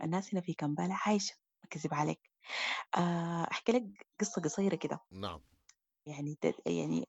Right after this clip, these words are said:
Speaker 1: عشان توريك إنه ربنا ده قادر ومريد. عندي جارتي بينزلوا أولادي بيلعبوا تحت في ال-، ال-، ال-، في الكمباوند، لكن أنا ما، ما كنت بنزل نهائي. فتعرفوا على الحتة وتعرفوا على الناس و-، وعرفوا إنه هو أمون أي موجودة وكده،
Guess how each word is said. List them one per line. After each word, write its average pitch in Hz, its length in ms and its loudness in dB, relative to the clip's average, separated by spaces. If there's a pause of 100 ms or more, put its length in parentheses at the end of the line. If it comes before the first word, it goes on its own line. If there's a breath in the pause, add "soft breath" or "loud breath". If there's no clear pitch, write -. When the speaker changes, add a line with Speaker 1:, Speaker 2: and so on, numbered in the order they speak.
Speaker 1:
عشان 175 200 0
توريك 185 320 2 (120)
إنه 202 280 0 (120)
ربنا 180 260 0
ده 170 160 0
قادر 170 220 -2
ومريد. 175 320 0 (500)
عندي 190 500 2
جارتي 180 440 0 (420)
بينزلوا 254 380 8
أولادي 170 360 0
بيلعبوا 185 340 2
تحت - 280 -10
في 175 100 -4
ال-، 165 320 -2
ال-، 170 480 -2
ال-، 170 40 0
في - 160 -2
الكمباوند، 226 680 2
لكن 180 280 -4
أنا 214 100 0
ما، 196 200 2
ما 190 120 0
كنت - 200 -8
بنزل - 280 -4 (180)
نهائي. 165 260 0 (560 loud breath)
فتعرفوا 240 520 4
على 190 180 -6
الحتة 220 380 -4
وتعرفوا 214 420 -2
على 202 140 0
الناس 214 520 2
و-، 202 220 -4
وعرفوا 220 460 2
إنه 240 160 4
هو 233 140 4
أمون 220 800 2
أي 196 120 -2
موجودة 208 460 2
وكده، 226 400 0